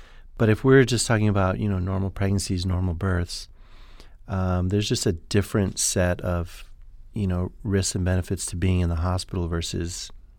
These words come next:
giving birth at home. So the thing that people really worry about is that some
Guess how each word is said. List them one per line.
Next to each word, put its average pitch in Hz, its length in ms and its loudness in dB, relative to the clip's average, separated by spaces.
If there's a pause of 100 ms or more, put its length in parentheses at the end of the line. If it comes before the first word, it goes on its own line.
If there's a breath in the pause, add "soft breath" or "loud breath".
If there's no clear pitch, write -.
(340)
giving 95 260 0
birth 90 180 -2
at 85 60 -4
home. 87 380 -4 (1200 loud breath)
So 127 220 8
the 120 80 8
thing 185 180 8
that 165 160 8
people 135 300 4
really 113 240 6
worry 104 320 4
about 87 420 0
is 90 300 0
that 87 200 -6
some 95 540 2